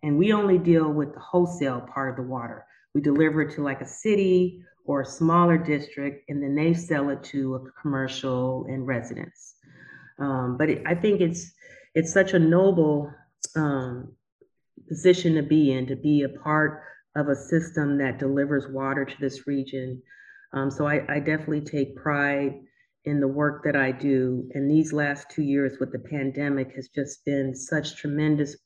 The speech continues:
pressure, 'cause of course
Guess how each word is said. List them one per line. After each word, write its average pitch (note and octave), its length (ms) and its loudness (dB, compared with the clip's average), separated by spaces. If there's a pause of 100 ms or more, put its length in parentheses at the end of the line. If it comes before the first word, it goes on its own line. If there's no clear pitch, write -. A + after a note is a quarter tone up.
(120)
pressure, C3+ 600 -4 (680)
'cause D3 300 -2 (220)
of - 80 -12 (180)
course D#3+ 340 4